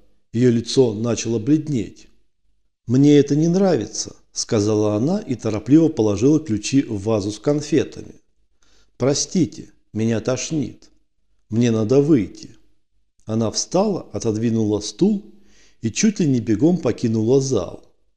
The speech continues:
«Иногда такое бывает», пояснил Волох. «Ей надо было просто расслабиться». Олег взял из вазы ключи и неожиданно замер.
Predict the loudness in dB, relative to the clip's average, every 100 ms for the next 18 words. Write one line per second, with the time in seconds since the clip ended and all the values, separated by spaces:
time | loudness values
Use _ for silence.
0 | _ _ _ _ _ _ -8 -6 -2 -2
1 | -2 0 6 6 6 2 0 -4 -8 -16
2 | -12 -6 -6 -4 -4 -2 -2 -4 -6 -14
3 | -20 _ _ _ _ _ _ 0 4 4
4 | 4 2 4 4 4 6 4 4 0 0
5 | -2 -2 -2 -4 -8 -16 -18 -18 _ _
6 | _ _ _ _ _ _ _ _ _ -6
7 | 0 2 2 -2 -2 -2 -2 -2 -2 0
8 | -2 -4 -4 -4 -2 -2 -4 -18 -14 -2
9 | 2 2 2 2 0 0 0 0 0 -2
10 | -6 -14